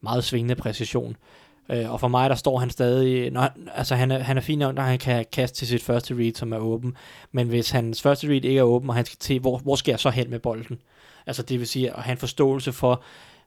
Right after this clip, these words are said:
øh, hvis forsvaret lukker ned her, hvor der så er åbent,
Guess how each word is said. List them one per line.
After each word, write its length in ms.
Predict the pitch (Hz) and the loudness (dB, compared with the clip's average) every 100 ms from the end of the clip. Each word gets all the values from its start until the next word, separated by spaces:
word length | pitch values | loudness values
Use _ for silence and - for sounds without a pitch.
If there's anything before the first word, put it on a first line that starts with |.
| - | -2
øh, 360 | 127 120 117 | 2 4 4
hvis 160 | 113 117 | 2 2
forsvaret 380 | 139 139 147 131 | 2 4 4 4
lukker 220 | 123 117 | 4 2
ned 220 | 120 135 | 0 -2
her, 260 | 117 123 117 | 0 0 0
hvor 220 | 127 127 | 2 2
der 60 | 127 | 2
så 140 | 131 | 0
er 40 | |
åbent, 440 | 117 117 120 127 | 2 0 -2 -6